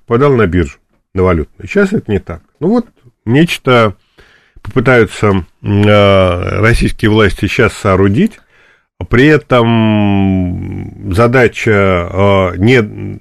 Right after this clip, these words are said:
сделать так, чтобы рубль был слишком крепкий, то есть курс низкий, не опускать курс слишком низко. Такой задачи нет.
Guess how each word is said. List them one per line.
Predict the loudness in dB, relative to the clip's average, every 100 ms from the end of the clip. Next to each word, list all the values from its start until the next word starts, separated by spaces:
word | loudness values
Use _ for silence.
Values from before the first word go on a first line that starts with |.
| _
сделать | 0 2 2 2
так, | 0 -2
чтобы | -4 -2 2
рубль | 2 2 0
был | 0 0 0
слишком | -2 -4 -4 -6
крепкий, | -2 0 -2 -2 -4 -4
то | -4
есть | -6
курс | -4 -6 -4
низкий, | -4 -4 -6 -18 -16 -4
не | 0
опускать | 0 0 -6 -2 -2 -2
курс | -4 -6 -4
слишком | -4 -4 -4 -2 0
низко. | 0 -2 -14 -20 _ _ _ _ _ _ -8
Такой | 0 2
задачи | 4 2 0 -2
нет. | -2 -2